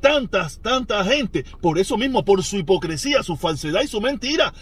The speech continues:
Nadie hoy en día, donde único, fíjense, donde único los países más pobres son los que creen hoy en día en esas cosas religiosas. Los países más pobres, Estados Unidos está llegando a ese nivel, a ese mismo nivel de pobreza, por eso mismo que no hemos vuelto muy fa-, se han vuelto, yo no, yo no, yo no tengo nada que ver con eso,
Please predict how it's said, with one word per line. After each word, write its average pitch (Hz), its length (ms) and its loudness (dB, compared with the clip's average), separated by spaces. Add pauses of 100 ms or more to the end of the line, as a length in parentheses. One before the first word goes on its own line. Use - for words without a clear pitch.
(140)
Nadie 240 460 4
hoy 247 140 4
en 240 100 -2
día, 254 200 4
donde 202 300 6
único, 262 340 2
fíjense, 196 440 0
donde 180 340 2
único 254 440 0 (200)
los 202 180 6
países 247 420 0
más 240 220 0
pobres 202 460 4 (240)
son 277 240 4
los 180 160 2
que 175 100 0
creen 240 380 0
hoy 220 140 6
en 226 100 -2
día 285 240 2
en 147 120 -2
esas 165 200 -6
cosas 208 260 -2
religiosas. 240 580 -2 (380)
Los 202 160 6
países 285 360 0
más 285 160 0
pobres, 247 420 4 (140)
Estados 233 380 2
Unidos 277 180 -2
está 294 140 0
llegando 254 380 6
a 247 40 2
ese 247 140 -6
nivel, 240 360 0 (200)
a 175 140 2
ese 233 180 -2
mismo 254 180 -2
nivel 247 240 4
de 247 120 0
pobreza, 226 420 2
por 185 120 -2
eso 226 120 -4
mismo 208 240 0
que 160 80 -4
no 147 100 -4
hemos 214 140 -2
vuelto 208 300 2
muy 190 180 0
fa-, - 180 -14
se 185 140 0
han 220 160 2
vuelto, 165 300 6
yo 147 100 -2
no, 143 180 -8
yo 107 120 -6
no, 92 80 -12
yo 92 80 -14
no 120 60 -10
tengo 156 120 -8
nada 156 120 -6
que 139 80 -6
ver 147 100 -6
con 113 140 -8
eso, - 100 -16